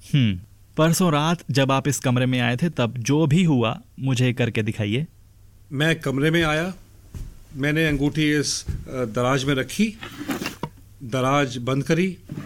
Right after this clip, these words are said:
Speaker 2: चाबी घुमाई, चाबी निकाली, फिर मैं इधर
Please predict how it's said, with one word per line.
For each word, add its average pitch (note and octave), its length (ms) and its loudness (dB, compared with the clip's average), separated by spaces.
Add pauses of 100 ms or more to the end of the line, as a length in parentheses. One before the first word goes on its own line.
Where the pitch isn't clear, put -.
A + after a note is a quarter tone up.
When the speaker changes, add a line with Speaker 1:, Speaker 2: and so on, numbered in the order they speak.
(800)
Speaker 2:
चाबी B2+ 360 2
घुमाई, E3 400 0 (840)
चाबी C#3+ 540 0
निकाली, C3 520 0 (1120)
फिर G#3 160 4
मैं G#3 300 2
इधर F#3 200 0